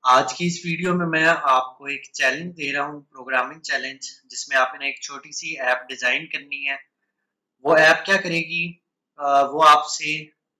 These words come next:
number of chirps पूछेगी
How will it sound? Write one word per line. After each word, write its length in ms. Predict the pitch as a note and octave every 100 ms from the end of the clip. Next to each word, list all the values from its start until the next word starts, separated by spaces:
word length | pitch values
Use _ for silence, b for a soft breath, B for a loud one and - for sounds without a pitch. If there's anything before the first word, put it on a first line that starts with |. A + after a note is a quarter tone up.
| _ _ _ _ C#3
number 220 | C#3+ D#3+
of 100 | E3+
chirps 560 | E3+ - F3+ F3 - -
पूछेगी 760 | D3+ C#3+ - F#3 E3+ D3 -